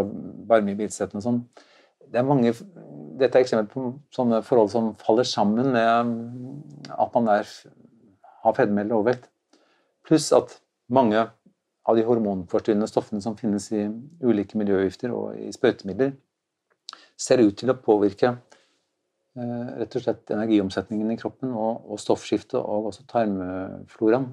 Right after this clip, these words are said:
eh, som også virker vektøkende uavhengig av, eh, av, eh, næringsinntaket. Forskning N O hadde jo en artikkel i to tusen og seksten på trykk, som Ingrid Spilde hadde skrevet, hvor,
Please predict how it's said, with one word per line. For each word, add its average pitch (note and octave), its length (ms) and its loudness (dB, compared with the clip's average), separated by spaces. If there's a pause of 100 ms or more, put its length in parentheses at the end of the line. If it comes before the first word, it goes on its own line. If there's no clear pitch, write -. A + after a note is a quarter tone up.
(140)
eh, A2+ 380 -12
som A#2+ 260 -8
også A#2+ 380 -6
virker A2+ 340 2
vektøkende - 960 -2 (300)
uavhengig A2+ 480 2
av, A2+ 180 2 (840)
eh, A2+ 380 -10
av, G#2+ 360 -8
eh, A2 560 -14 (480)
næringsinntaket. G#2+ 800 -4 (260)
Forskning B2+ 360 0
N A2 120 2
O A#2 80 -2
hadde A#2 120 0
jo A2 100 -4
en A2+ 100 -2
artikkel A2+ 380 -2
i G2+ 80 -2
to G#2+ 100 -8
tusen G#2+ 440 -4
og G#2 120 -2
seksten G#2+ 460 -2
på A2 100 -8
trykk, C3 240 -2 (720)
som A#2+ 180 -6
Ingrid G#2+ 280 0
Spilde G2+ 280 2
hadde F#2+ 140 -2
skrevet, B2+ 300 -2
hvor, A2 160 2